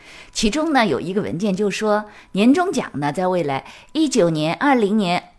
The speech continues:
二一年有三年的时间是有过渡期政策的。那这个过渡期政策是干嘛呢？也就是说，在这三年当中，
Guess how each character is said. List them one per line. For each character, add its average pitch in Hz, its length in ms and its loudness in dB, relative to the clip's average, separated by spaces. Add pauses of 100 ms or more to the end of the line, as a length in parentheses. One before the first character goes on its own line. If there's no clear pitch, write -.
二 311 160 10 (100)
一 302 120 0
年 180 220 4
有 156 140 -4
三 320 400 0
年 160 220 2
的 151 100 -4
时 - 160 -2
间 151 320 -6 (320)
是 - 160 -2
有 196 140 4
过 254 200 2
渡 220 160 0
期 269 240 -2
政 208 220 0
策 131 220 -6
的。 - 140 -18 (280)
那 311 100 2
这 349 120 0
个 330 80 2
过 320 180 0
渡 262 140 -4
期 269 200 -2
政 254 200 2
策 226 120 -2
是 185 120 -4
干 208 180 0
嘛 156 220 -6
呢？ 165 260 -6 (500)
也 165 120 -2
就 247 120 0
是 240 120 -2
说， 262 500 2 (340)
在 285 120 2
这 285 160 2
三 311 320 0
年 160 260 -2
当 160 240 -4
中， 160 300 -6